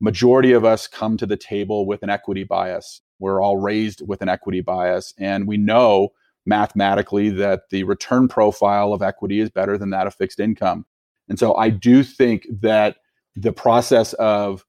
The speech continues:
going from the starting point to the end point, we're gonna have a lot of equity volatility. We're gonna have a lot of correlations moving higher and then lower. And I think that will create great opportunities for fixed income investors.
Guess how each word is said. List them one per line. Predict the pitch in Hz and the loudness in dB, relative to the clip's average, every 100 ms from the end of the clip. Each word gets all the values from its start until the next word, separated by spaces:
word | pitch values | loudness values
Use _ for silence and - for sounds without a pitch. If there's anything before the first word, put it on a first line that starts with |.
| _ _ _ | _ _ _
going | 123 127 117 | 2 2 0
from | - 117 107 104 98 - _ | -2 -2 0 -2 -4 -10 _
the | 104 | -10
starting | - 127 123 120 | 0 2 4 2
point | - 120 110 - | 2 0 0 -6
to | 98 | -6
the | 101 | -4
end | 117 131 | -4 -4
point, | - 113 98 101 _ _ _ - | -4 -2 -2 -6 _ _ _ -4
we're | 120 | 0
gonna | 139 | 2
have | 117 | 2
a | |
lot | 107 110 | 2 2
of | 110 | 2
equity | 110 - 113 | 0 0 0
volatility. | 107 107 107 113 110 107 | 2 2 0 -2 -2 -2
We're | 104 101 | -4 -4
gonna | 104 | -4
have | 104 | -4
a | 98 | -2
lot | 107 110 | 0 2
of | 110 104 _ _ _ | 0 -2 _ _ _
correlations | - 120 110 113 - 107 92 | 2 4 4 0 -2 -6 -4
moving | 104 117 110 107 104 - _ | -2 0 0 -4 -6 -12 _
higher | - 127 127 123 117 | -2 2 6 6 4
and | 104 | 2
then | 98 | -4
lower. | 107 120 120 120 113 | -4 -2 0 0 -2
And | - 104 | -4 -10
I | |
think | 98 107 | -10 -6
that | 113 117 | -4 -4
will | 107 | -8
create | - 110 107 104 107 | -6 -4 -2 -4 -6
great | 98 104 110 - _ | -6 -2 -2 -6 _
opportunities | 110 110 110 107 110 104 95 | -6 -4 -6 -6 -4 -4 -8
for | 95 | -12
fixed | - 92 95 | -12 -12 -12
income | 90 90 | -16 -16
investors. | 90 92 92 - - | -12 -10 -10 -12 -18